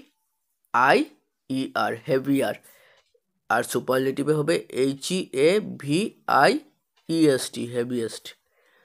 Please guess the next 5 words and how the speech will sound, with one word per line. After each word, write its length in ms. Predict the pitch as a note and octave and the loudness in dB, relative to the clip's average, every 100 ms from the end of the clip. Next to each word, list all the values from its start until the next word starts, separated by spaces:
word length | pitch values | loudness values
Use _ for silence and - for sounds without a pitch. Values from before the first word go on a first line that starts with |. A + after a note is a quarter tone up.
| _ _ _ - | _ _ _ -2
তারপরে 520 | C3 C3+ C#3+ D#3+ E3+ | 0 2 4 4 4
বিজি, 560 | C3 C#3 D#3+ D3 B2 - _ _ _ _ - _ _ _ | 0 0 0 0 -8 -10 _ _ _ _ -20 _ _ _
ওয়াই 280 | B2+ C3 D3 | 0 2 4
আছে 200 | D3 E3 | 2 -2
শেষে, 320 | D3+ D3 F#3+ | -4 -2 -4